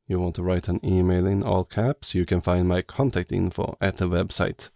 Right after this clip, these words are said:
And on our website, you will also find the sources and resources users used to create this podcast. You will often also find further reading suggestions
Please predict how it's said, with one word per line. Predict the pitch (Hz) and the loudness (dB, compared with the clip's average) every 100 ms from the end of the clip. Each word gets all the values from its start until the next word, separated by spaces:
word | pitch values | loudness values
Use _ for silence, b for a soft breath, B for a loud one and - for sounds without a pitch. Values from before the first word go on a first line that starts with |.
| b b | b b
And | - 127 151 147 147 - | 4 6 6 4 2 -2
on | 135 147 | -2 0
our | 156 | 2
website, | 143 151 139 147 123 - | 2 0 0 2 2 2
you | 95 | 0
will | 95 | 2
also | 92 92 90 | 2 0 -4
find | - 90 87 | 0 0 0
the | 90 | -2
sources | - 107 107 110 | 0 0 2 0
and | 95 90 | 2 2
resources | 92 110 - 127 117 135 - | 2 2 0 0 2 0 0
users | 95 - 90 - - 185 196 - | -2 0 -2 -2 -6 -10 -14 -4
used | 98 107 113 - | 4 4 4 -2
to | 98 | -4
create | 101 92 107 | 2 2 2
this | - 110 | -2 -8
podcast. | - - 123 - 151 160 - - B B B B B B B B B | -6 -6 -6 -2 -2 -2 -10 -20 B B B B B B B B B
You | - | 2
will | 127 139 | 4 4
often | 147 - 123 107 | 2 0 0 0
also | - 95 98 | 0 -4 -4
find | 85 - 92 95 92 87 | -6 0 2 4 2 0
further | 95 90 90 87 | -2 0 0 0
reading | 90 95 110 | 0 2 0
suggestions | - 98 101 - 110 | 0 0 0 0 0